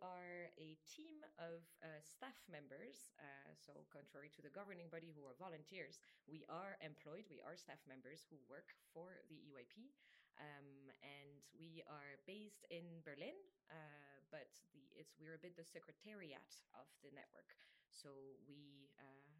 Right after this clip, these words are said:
we follow the, the strategic guidance from the governing body and implement the project, the activities, um, of the U I P internationally. But the main role we have is of support for the, the national committees. So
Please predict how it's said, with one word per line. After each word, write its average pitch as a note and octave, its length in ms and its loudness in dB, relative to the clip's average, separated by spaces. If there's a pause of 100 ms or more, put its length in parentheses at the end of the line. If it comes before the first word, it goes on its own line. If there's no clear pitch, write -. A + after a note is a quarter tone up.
(240)
we D#3 160 -6 (160)
follow G3+ 320 6
the, D#3+ 320 4
the F3+ 160 2 (160)
strategic G#3 560 0
guidance F3 640 2
from G3+ 240 2
the E3 80 2
governing E3+ 400 2
body D#3 320 0 (160)
and E3+ 160 2
implement E3+ 640 2
the E3 80 2
project, D#3 480 -2 (320)
the E3 80 4
activities, D3+ 720 -2 (400)
um, C3 400 -4
of C#3+ 240 -2
the - 160 -12
U C#3 80 -2
I C#3 80 0
P - 240 -6
internationally. D3 800 -4 (240)
But - 160 -12 (160)
the C#3 240 -4
main F3 320 2
role F#3 160 0
we D#3+ 240 2
have G3 240 2 (160)
is E3 400 2
of D3+ 160 -2
support - 480 -4 (320)
for E3+ 240 2 (160)
the, D3+ 160 -4 (400)
the C3 240 -4
national D#3+ 320 0
committees. - 560 -10 (300)
So C#3 340 -2